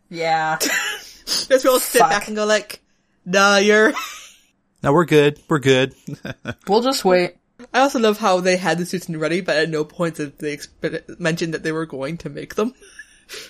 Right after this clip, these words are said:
Speaker 2: Like,
Speaker 1: Make
Speaker 2: just
Speaker 1: what?
Speaker 2: pulled them out. I was like, "The suits."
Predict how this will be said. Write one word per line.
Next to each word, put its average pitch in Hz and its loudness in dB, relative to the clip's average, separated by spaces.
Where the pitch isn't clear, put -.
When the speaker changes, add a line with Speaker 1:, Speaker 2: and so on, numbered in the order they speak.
Speaker 2:
Like, 214 2
Speaker 1:
Make 214 4
Speaker 2:
just - -2
Speaker 1:
what? 180 6
Speaker 2:
pulled 214 4
them 190 -6
out. 190 2
I - 2
was 180 -4
like, - -8
"The 262 2
suits." - 0